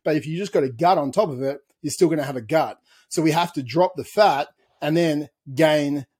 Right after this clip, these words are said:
the lean muscle mass. The same as, like, you've got, you know, you don't, like, all of a sudden start doing bicep curls and you're dropping the fat off your arm. No, you're building your bicep. It's exactly the same thing. So there's no specific exercise. And that's why people say, "Oh, there's not much core stuff.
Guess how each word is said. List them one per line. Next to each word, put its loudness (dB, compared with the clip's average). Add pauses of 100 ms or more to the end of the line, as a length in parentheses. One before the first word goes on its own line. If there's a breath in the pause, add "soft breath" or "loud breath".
the -2
lean 0
muscle 0
mass. -6
The -10
same -2
as, -4
like, 2
you've -6
got, 0
you -4
know, -6 (320 soft breath)
you -8
don't, 0
like, 0
all -2
of -4
a -4
sudden 2
start 0
doing -4
bicep 0
curls -4
and -4
you're -4
dropping -2
the -6
fat -4
off -2
your -2
arm. 0
No, 0
you're -2
building 0
your -4
bicep. -2
It's -16
exactly -8
the -6
same -4
thing. -4 (320 loud breath)
So 2
there's 2
no 2
specific -2
exercise. -4 (300 soft breath)
And -2
that's -2
why 2
people 2
say, -2
"Oh, 2
there's -4
not -2
much -6
core 0
stuff. -4